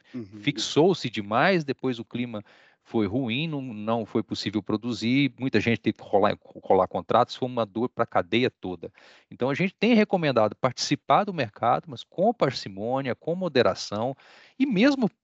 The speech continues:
Speaker 2: futuros, eu acho que faz total sentido, né? O, por exemplo, hoje o produtor que ele vai precisar de, de fertilizante o ano que vem, vai precisar no segundo semestre pra adubar pras floradas.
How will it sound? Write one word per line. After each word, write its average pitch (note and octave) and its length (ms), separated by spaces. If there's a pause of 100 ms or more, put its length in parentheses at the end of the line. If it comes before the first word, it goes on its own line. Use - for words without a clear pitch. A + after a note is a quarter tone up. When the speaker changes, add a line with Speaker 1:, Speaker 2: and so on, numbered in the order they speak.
Speaker 2:
futuros, D#3 640
eu C#3+ 100
acho E3+ 160
que F#3+ 120
faz G3 200
total G3 460
sentido, D3 560
né? A#2+ 160
O, A2 300
por D3 160
exemplo, A2 440
hoje B2+ 220
o A#2 60
produtor A#2 480
que A3+ 100
ele A#3+ 120
vai F3+ 180
precisar G#2 520 (520)
de, G2 380
de A2 120
fertilizante E3+ 640
o A3+ 40
ano A#3+ 100
que B3 100
vem, C#3+ 240
vai F2+ 160
precisar - 260
no F#3+ 60
segundo F3 280
semestre G#2+ 460
pra G#2 140
adubar G2 360
pras - 180
floradas. F#2+ 560